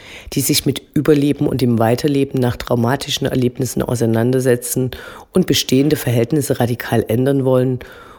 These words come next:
um eine gerechtere Gesellschaft für alle, die vor der Überwindung des Rassismus die Anerkennung von weißen Privilegien als Voraussetzung sieht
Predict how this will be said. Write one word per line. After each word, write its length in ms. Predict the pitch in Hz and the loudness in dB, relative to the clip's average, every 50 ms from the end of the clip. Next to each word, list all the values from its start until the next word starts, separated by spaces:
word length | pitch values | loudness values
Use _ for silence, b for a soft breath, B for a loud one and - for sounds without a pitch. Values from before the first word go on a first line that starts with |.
| B B - | B B 0
um 120 | 143 139 | 0 2
eine 220 | 131 127 131 135 | 2 2 2 2
gerechtere 600 | 117 - - 110 - 135 135 - - 160 135 143 | 2 2 2 2 2 0 0 0 -2 0 0 0
Gesellschaft 640 | 123 - 120 117 123 117 120 - - 123 120 - - | -2 -2 -2 0 2 2 2 2 0 0 -2 -2 -4
für 220 | - - - - | -4 -4 -2 0
alle, 340 | 104 107 117 127 135 131 123 B B B B B B B - | 0 0 2 2 0 0 -4 B B B B B B B -6
die 80 | - 175 | -4 -4
vor 160 | - - 180 | 0 2 2
der 140 | 156 - - | 2 4 2
Überwindung 600 | 123 139 131 110 131 123 143 156 156 156 156 139 | 2 2 2 2 2 2 4 2 2 2 0 0
des 260 | - 113 - - - | -4 -6 -6 -2 0
Rassismus 680 | 123 123 - - 135 - - 151 147 143 139 - - | 0 0 0 -2 -4 -2 -2 -2 -2 -2 -4 -6 -8
die 180 | - - 147 - | -6 -6 -4 -2
Anerkennung 580 | - 131 139 147 143 - - 147 143 143 143 135 | 0 2 2 0 0 0 0 0 2 2 0 0
von 200 | - - 131 117 | 0 0 2 4
weißen 380 | 113 110 113 120 - 147 135 | 4 4 2 2 0 -2 -2
Privilegien 640 | - - - 127 120 117 117 123 123 - - 123 107 | -2 0 0 2 2 2 2 2 0 0 -2 -2 0
als 180 | 113 120 117 - | 0 -2 -4 -2
Voraussetzung 800 | - 120 107 120 117 127 123 - - 131 127 - - 135 135 123 | -4 -2 0 2 2 2 2 0 -2 -2 -2 -2 -2 -2 -2 -2
sieht 400 | - - 135 135 127 - - | -2 -2 -2 -2 -2 -4 -8